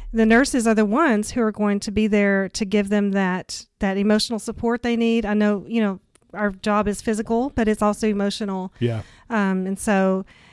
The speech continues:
Speaker 1: yeah, that, um, I think the, the big, the, the thing about nursing is it's so much bigger than I realized. And I think it's kinda like parenting. If you knew everything about parenting before you became one, would you sign up for it? I mean,
Speaker 2: Mm.
Speaker 1: you may,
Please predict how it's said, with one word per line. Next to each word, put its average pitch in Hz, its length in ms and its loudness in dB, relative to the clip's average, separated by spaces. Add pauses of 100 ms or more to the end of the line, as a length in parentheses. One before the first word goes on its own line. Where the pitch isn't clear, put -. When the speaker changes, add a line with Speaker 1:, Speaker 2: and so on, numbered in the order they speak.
(180)
Speaker 1:
yeah, 311 260 4
that, 285 360 2
um, 247 360 2
I 254 80 2
think 370 240 0
the, 240 280 4
the 214 280 -2 (200)
big, 220 500 0
the, 214 180 -4 (440)
the 226 220 -4
thing 311 220 -2
about 277 160 2
nursing 240 320 0
is 214 220 2
it's 185 120 -6
so 277 180 -2
much 254 300 -4 (120)
bigger 220 300 0
than 208 160 0
I 196 120 0
realized. 190 720 0
And 214 160 4
I 214 80 8
think 233 320 2
it's 233 160 -2
kinda 302 180 0
like 247 160 4
parenting. 233 540 2
If 226 100 -2
you 226 120 2
knew 226 240 6
everything 233 400 2
about 220 200 2
parenting 220 540 0 (240)
before 226 260 0
you 233 120 2
became 226 420 0
one, 240 240 2 (540)
would 233 240 4
you 269 100 2
sign 247 260 2
up 240 160 2
for 269 240 6
it? 277 140 2
I 240 80 4
mean, 226 260 6
Speaker 2:
Mm. 190 60 -4
Speaker 1:
you 226 140 4
may, 330 480 2